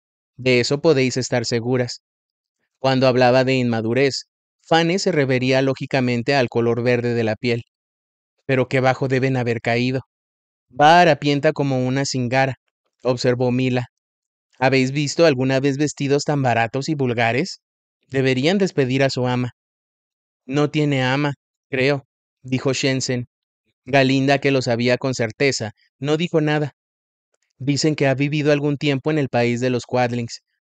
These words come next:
prosiguió Mila. "¿Habrá tenido que exiliarse su familia por algún crimen? O quizás fueran traficantes de rubíes", apuntó Shensen.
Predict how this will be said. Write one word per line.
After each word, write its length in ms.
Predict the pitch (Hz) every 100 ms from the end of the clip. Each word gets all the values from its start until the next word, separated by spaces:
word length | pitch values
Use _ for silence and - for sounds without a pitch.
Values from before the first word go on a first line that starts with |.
| _
prosiguió 440 | 131 131 123 127
Mila. 340 | 123 131 123 120 _ _ _ _ _ -
"¿Habrá 280 | 120 127 117
tenido 380 | 135 139 143 143
que 140 | 147
exiliarse 560 | 127 123 117 117 113 135
su 100 | 143
familia 440 | 127 120 117 131
por 180 | 156 135
algún 260 | 120 120
crimen? 400 | 117 127 120 135 175 _ _ _ _ _ _
O 120 | 139
quizás 320 | - 147 165 -
fueran 280 | 180 185
traficantes 640 | 190 175 131 - 139 151 143
de 100 | 131
rubíes", 560 | 123 120 131 123 - _ _ _
apuntó 440 | 123 123 127 123 123
Shensen. 500 | 127 120 120 120